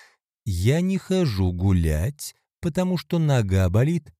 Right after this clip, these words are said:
Вот было бы новое тело, ходил бы». «На тебе костыли, ходунки, коляску, гуляй». «Нет, не хочу». «Я не читаю книги, потому что зрение упало».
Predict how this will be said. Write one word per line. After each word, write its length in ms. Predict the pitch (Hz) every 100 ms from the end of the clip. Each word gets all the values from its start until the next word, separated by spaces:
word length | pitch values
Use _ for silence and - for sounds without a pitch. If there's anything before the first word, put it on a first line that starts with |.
| _
Вот 320 | 107 117 127
было 300 | 113 135 117
бы 160 | 98 107
новое 460 | 113 104 87 87
тело, 380 | 78 - 90 143
ходил 520 | 151 208 175 143 147
бы». 240 | 143 156 143 _ _ _ _
«На 320 | 87 90 101
тебе 320 | - 104 107
костыли, 880 | 107 110 101 - 101 92 85 92 90
ходунки, 840 | 71 - 104 117 117 87 - 107 98
коляску, 720 | - 95 135 131 90 - 80
гуляй». 440 | 95 151 135 73 - _ _ _
«Нет, 500 | 123 101 95 113 143
не 160 | 190 190
хочу». 640 | 202 180 - 127 135 139 _ _ _ _ _ _ _ -
«Я 280 | 85 87 95
не 200 | 101 98
читаю 480 | 107 - 101 85
книги, 440 | 80 95 127 156 170
потому 440 | - 147 151 151
что 200 | - 156
зрение 440 | 147 131 104 80 82
упало». 500 | 85 87 85 80